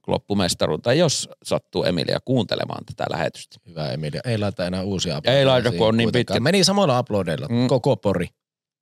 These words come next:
Speaker 1: Niin meni.
Speaker 2: Ja Köpi Kalliolle terveisiä, koska on porilainen
Speaker 1: <laughs> Positiivinen
Speaker 2: ja ylpeä,
Speaker 1: porilainen.
Speaker 2: ylpeä siitä.
Speaker 1: Joo, ja kovaa skeittaamaan nykyään. Hei, sitten, katsoitko tota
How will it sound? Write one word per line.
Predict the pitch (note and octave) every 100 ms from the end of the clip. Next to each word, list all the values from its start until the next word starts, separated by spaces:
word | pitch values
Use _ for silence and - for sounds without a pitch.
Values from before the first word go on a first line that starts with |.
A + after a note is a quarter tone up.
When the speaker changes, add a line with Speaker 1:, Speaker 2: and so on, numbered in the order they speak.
| -
Speaker 1:
Niin | A2 G2+
meni. | F2+ D#2+
Speaker 2:
Ja | F#2 F#2+
Köpi | A2+ - A2 F#2
Kalliolle | F2 E2+ E2 D#2+ -
terveisiä, | E2 D#2+ E2 D#2+ E2
koska | E3 - -
on | F3 C3
porilainen | A#2 G#2+ G2 F#2 F2+ F2 E2 _
Speaker 1:
<laughs> |
Positiivinen | - F#2+ - G2 F#2+ - F#2 G#2+ G2
Speaker 2:
ja | F#2
ylpeä, | F#2+ G2
Speaker 1:
porilainen. | G2 F#2+ F#2 G2 F2 E2+
Speaker 2:
ylpeä | E2+ F2 E2+ D#2+
siitä. | - D2 E2+
Speaker 1:
Joo, | D#2+
ja | E2+
kovaa | G#2+ G2+ E2
skeittaamaan | - D#2+ B1+ - D2 D#2
nykyään. | F2 - E2+ A2
Hei, | D#3 F#2 _
sitten, | - F3 - - - -
katsoitko | D#3+ - C3 A2 A2+
tota | G#2 - G#2 G#2+